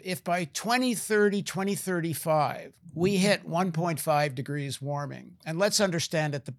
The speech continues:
at, right now we're only at one point two, and we're already having many extreme weather events.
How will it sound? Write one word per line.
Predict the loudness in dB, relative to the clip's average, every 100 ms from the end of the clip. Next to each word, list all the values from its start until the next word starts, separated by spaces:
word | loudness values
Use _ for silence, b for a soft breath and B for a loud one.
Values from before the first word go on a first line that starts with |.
| _
at, | -8 -4
right | -2 0
now | 0 0
we're | 2
only | 0 0 0
at | -2
one | -4 -4 -4
point | -8 -4 -4 -6 _ _
two, | -4 0 0 0 -4 -14 b b b b b
and | 0 2
we're | 2
already | 6 10 10 8 6
having | 4 4 4 2 -2 -2 2
many | 2 4 2
extreme | 0 -2 0 0 2 4
weather | 6 6 4
events. | 2 -4 -8 -14